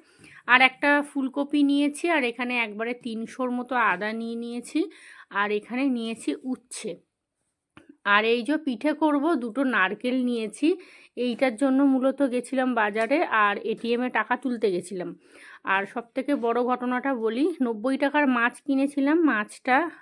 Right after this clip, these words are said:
রাস্তায় কোথায় ফেলে দিয়েছি। মানে এত সবজিপাতি কিনেছি তো, অনেকগুলো প্যাকেট হয়ে গেছিলো হাতে, তো সেই কারণে মা-, মাছটা কোথায় পড়ে গেছে আমার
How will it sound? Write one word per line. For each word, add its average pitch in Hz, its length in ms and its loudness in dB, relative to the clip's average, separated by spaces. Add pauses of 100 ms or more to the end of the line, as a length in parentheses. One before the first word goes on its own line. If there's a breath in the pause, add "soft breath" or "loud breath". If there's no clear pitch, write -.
রাস্তায় 202 500 0
কোথায় 240 300 -2
ফেলে 190 380 -2
দিয়েছি। 175 500 -8 (360 loud breath)
মানে 233 200 0
এত 214 320 -2
সবজিপাতি 277 800 0
কিনেছি 285 440 0
তো, 339 120 -2
অনেকগুলো 262 500 0
প্যাকেট 277 400 -2
হয়ে 294 220 0
গেছিলো 294 360 0
হাতে, 254 360 0 (560 soft breath)
তো 220 160 -2
সেই 240 220 -2
কারণে 262 420 2
মা-, 214 280 2
মাছটা 202 460 -2
কোথায় 262 340 -2
পড়ে 262 260 0
গেছে 269 260 -2
আমার 247 240 -2